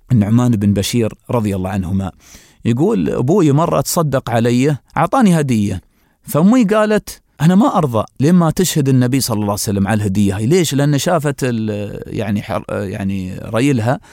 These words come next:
عط هذا الولد النعمان وما أعطى باقي الأولاد، يعني ما عدل بينهم. آه، فما، ما عليه لو كانت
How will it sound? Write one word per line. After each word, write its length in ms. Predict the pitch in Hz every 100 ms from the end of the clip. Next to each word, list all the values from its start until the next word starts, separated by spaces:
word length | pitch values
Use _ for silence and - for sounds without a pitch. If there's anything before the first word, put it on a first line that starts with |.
| - _ _ -
عط 260 | 185 196
هذا 200 | 170 165
الولد 440 | 151 156 143 123 117
النعمان 480 | 113 113 135 160
وما 160 | 156 208
أعطى 340 | 202 190 165
باقي 260 | 151 151 127
الأولاد، 400 | 117 107 101 95 - _ _ _
يعني 180 | 107 127
ما 160 | 151 190
عدل 280 | 180 160 120
بينهم. 440 | 127 107 95 90 _ _ _ _ _
آه، 260 | - 120 107
فما، 680 | 95 131 139 127 - 147 196
ما 140 | 208
عليه 240 | 254 196 147
لو 140 | 120
كانت 440 | - 160 147 123